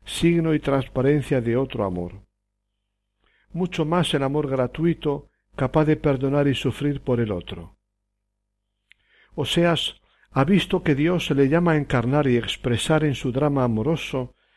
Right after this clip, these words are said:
la historia relacional de Dios con Israel, su esposa amada, venida a ser prostituta y adúltera. Historia en varios pasos. Primero, su amor al elegirla,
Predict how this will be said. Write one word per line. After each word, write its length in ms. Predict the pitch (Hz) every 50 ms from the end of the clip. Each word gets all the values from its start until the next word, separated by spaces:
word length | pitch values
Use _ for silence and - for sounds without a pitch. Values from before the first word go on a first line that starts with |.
| _ _ _ _ -
la 120 | 135 127
historia 400 | 123 - - 175 180 175 170 160
relacional 560 | 156 151 147 151 135 - 147 135 143 151 151
de 140 | 139 135 123
Dios 260 | 117 143 151 131 -
con 180 | - 156 127 127
Israel, 720 | 127 117 104 117 107 107 107 113 123 131 135 135 - -
su 140 | - - 127
esposa 540 | 113 - - - 143 143 120 - 127 110 107
amada, 460 | 110 120 135 135 120 117 107 - - _ _ _ _ _ _ _ _ _ _ _ -
venida 400 | 131 131 139 165 175 165 170 147
a 60 | 123
ser 240 | - 170 165 156 -
prostituta 640 | - 147 131 - - 135 127 - 147 135 - 147 131
y 80 | 127
adúltera. 640 | 117 110 110 113 110 104 - 92 87 87 82 - - - _ _ _ _ _ _ _ _ _ _ _ _ _ _ _ -
Historia 600 | 131 117 - - 175 170 170 170 165 160 - - -
en 160 | 143 127 127
varios 380 | 127 147 139 135 131 120 - -
pasos. 680 | - 92 87 - - - 90 - - - - - _ _ _ _ _ _ _ - _ _ _ _ _ _ _ _
Primero, 520 | - 127 127 127 135 139 127 107 85 76 - _ _ _ _ _ _ _ _ _ _ _ _ _
su 180 | - - - 147
amor 320 | 135 139 156 175 185 214 -
al 140 | 143 135 135
elegirla, 760 | 131 127 123 120 - - 175 160 131 120 110 92 85 - _